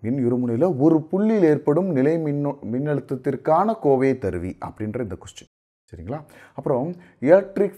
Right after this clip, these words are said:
field due to on its infinitely long charged wire. அதாவது காஸ் லாவுடைய ஃபர்ஸ்ட் அப்ளிகேஷன். infinitely long charged wire அப்படின்னு சொல்லி ஒரு கொஸ்டின் படிச்சிருப்பீங்க இல்லையா? அதான். அதுல முடிவிலா நீளமுள்ள மின்னூட்டம் பெற்ற கம்பியில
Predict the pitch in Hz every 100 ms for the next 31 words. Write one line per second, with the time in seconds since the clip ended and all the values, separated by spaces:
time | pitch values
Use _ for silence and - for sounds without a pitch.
0 | - 170 180 180 - 143 151 143 139 143
1 | 147 143 _ _ - 131 143 170 190 202
2 | 196 175 175 135 131 139 - 127 113 107
3 | 95 95 104 123 123 110 123 139 147 123
4 | 117 160 180 180 - 135 110 101 87 -
5 | - _ _ _ _ _ _ _ - 107
6 | 117 113 113 117 113 117 113 117 107 113
7 | 113 110 113 117 120 120 117 123 117 131
8 | 120 135 156 113 82 - _ - - -
9 | 127 107 165 190 - - 135 151 160 185
10 | 185 156 156 147 147 160 170 160 - -
11 | 123 143 151 147 139 143 147 180 175 139
12 | 135 143 143 175